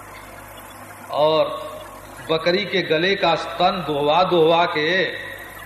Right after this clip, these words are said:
नारायण, है ना, अजा गलस्तन से हो, बकरी के गले में एक स्तन होता है, उसमें दूध नहीं निकलता,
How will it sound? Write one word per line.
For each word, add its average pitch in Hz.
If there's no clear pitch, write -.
नारायण, 98
है 156
ना, 175
अजा 185
गलस्तन 190
से -
हो, 101
बकरी 165
के 175
गले 165
में 175
एक 170
स्तन 180
होता 139
है, 139
उसमें 202
दूध 175
नहीं 175
निकलता, 135